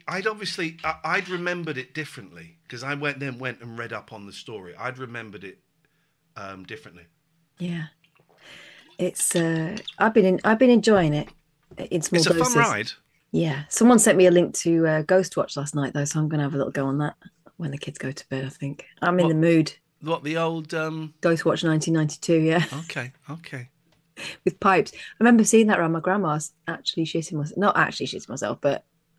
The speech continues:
Speaker 2: actually
Speaker 1: Actually
Speaker 2: shitting myself.
Speaker 1: shitting yourself.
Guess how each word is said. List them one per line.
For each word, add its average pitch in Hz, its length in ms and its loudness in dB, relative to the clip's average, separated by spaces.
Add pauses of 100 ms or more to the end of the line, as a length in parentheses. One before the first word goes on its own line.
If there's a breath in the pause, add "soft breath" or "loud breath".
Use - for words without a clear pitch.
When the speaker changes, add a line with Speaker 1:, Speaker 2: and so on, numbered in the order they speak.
(340)
Speaker 2:
actually 156 280 -10
Speaker 1:
Actually - 180 -12
Speaker 2:
shitting - 80 -14
myself. 151 380 -12
Speaker 1:
shitting - 360 -14
yourself. 1077 500 -16